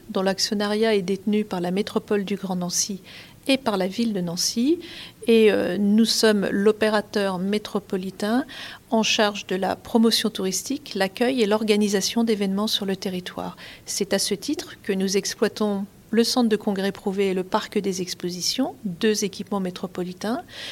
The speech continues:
Nous effectuons la mission de convention bureau pour l'ensemble des acteurs partenaires du territoire. Et enfin, nous avons en charge l'Office du tourisme métropolitain. En gros,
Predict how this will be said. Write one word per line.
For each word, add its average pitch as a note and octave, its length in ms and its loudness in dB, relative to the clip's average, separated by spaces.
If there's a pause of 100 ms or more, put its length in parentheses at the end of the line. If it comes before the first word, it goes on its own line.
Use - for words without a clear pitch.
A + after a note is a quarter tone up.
(220)
Nous G#3 260 4
effectuons A3 480 2
la F#3+ 120 4
mission G3 440 -2
de F#3 120 -4
convention B3 720 2
bureau G3+ 360 2
pour G3 260 -4
l'ensemble B3 540 2
des G3+ 180 0
acteurs G3+ 400 -4
partenaires G3 540 -4
du F#3+ 120 -4
territoire. G3 680 -6 (500)
Et G#3+ 100 6
enfin, G3+ 440 -2 (360)
nous G3 200 0
avons G3 200 0
en F#3+ 120 0
charge A#3 340 -2
l'Office A3 380 -2
du G3 80 -4
tourisme G3 480 -4
métropolitain. F3+ 800 -6 (480)
En G3 100 -2
gros, A3 400 4